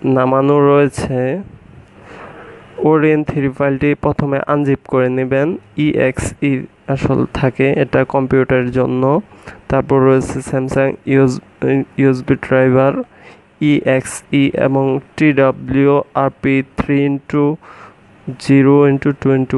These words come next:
ওয়ান, এটা tar ফাইল পনেরো এমবি। এখন আমরা,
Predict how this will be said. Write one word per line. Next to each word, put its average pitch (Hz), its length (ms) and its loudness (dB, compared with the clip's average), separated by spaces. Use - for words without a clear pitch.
ওয়ান, 120 280 0
এটা 139 180 2
tar 135 180 0
ফাইল 120 200 -4
পনেরো 139 280 -2
এমবি। 120 220 -4
এখন 143 300 0
আমরা, 135 380 0